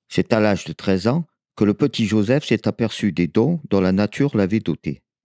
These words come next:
Au collège, il émerveille ses camarades par un talent surprenant. Le petit Joseph arrive à exécuter avec son instrument tous les morceaux en vogue, des imitations d'instruments.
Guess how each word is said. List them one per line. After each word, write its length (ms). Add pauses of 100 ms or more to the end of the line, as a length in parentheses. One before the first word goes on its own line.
Au 120
collège, 560 (400)
il 160
émerveille 480
ses 160
camarades 600
par 200
un 100
talent 300
surprenant. 680 (400)
Le 120
petit 360
Joseph 680
arrive 340
à 80
exécuter 640
avec 260
son 180
instrument 640 (400)
tous 160
les 100
morceaux 400
en 120
vogue, 360 (460)
des 260
imitations 560
d'instruments. 600